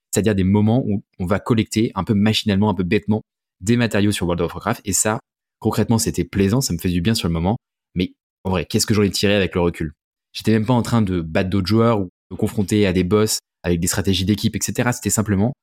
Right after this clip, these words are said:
cliquer sur un monstre, le tuer en deux secondes, passer au monstre suivant, et ça, faire ça pendant des heures et des boucles comme ça pendant des heures, des choses qui ne sont pas, euh, intelligentes, hein. C'est vraiment des choses qui sont très, euh, bêtes et méchantes.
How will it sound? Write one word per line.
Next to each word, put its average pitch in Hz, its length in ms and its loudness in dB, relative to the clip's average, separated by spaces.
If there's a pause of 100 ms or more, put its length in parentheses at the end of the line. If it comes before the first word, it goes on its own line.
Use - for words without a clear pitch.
(320)
cliquer 127 240 2
sur 98 200 0
un 87 60 0
monstre, 110 340 2 (200)
le 107 140 2
tuer 113 160 0
en 101 80 2
deux 90 100 0
secondes, 95 340 2 (280)
passer 107 220 0
au - 20 2
monstre 101 180 0
suivant, 98 400 -2
et 98 60 -8
ça, 107 180 0
faire 92 200 -4
ça - 160 -2
pendant 92 200 -2
des 92 220 2
heures 107 160 2
et 90 40 -4
des 87 100 0
boucles 92 220 -2
comme 82 140 -4
ça 107 140 -2
pendant 85 160 0
des 87 220 -2
heures, 107 140 2 (360)
des 95 80 -6
choses 107 160 2
qui - 80 -6
ne 95 60 -2
sont 92 100 -2
pas, 110 300 0
euh, 85 60 -2 (420)
intelligentes, 104 580 0
hein. 82 120 -6
C'est - 120 -6
vraiment 87 160 0
des 98 80 2
choses - 180 -4
qui - 120 -8
sont 90 140 -6
très, 101 220 0
euh, 87 140 0
bêtes 101 220 0
et 98 40 2
méchantes. - 380 -4